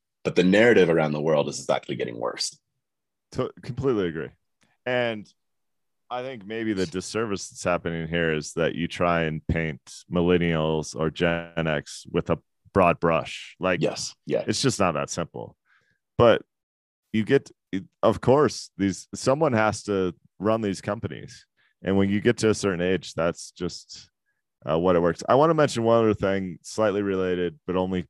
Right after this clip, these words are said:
Speaker 2: because it's in the Atlantic. Derek Thompson wrote a piece, uh, this week about American mortality rates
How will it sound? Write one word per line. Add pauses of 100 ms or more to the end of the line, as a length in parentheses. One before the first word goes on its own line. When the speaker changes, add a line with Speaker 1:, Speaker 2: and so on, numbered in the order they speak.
(100)
Speaker 2:
because
it's
in
the
Atlantic. (460)
Derek
Thompson
wrote
a
piece, (480)
uh,
this
week
about (920)
American
mortality
rates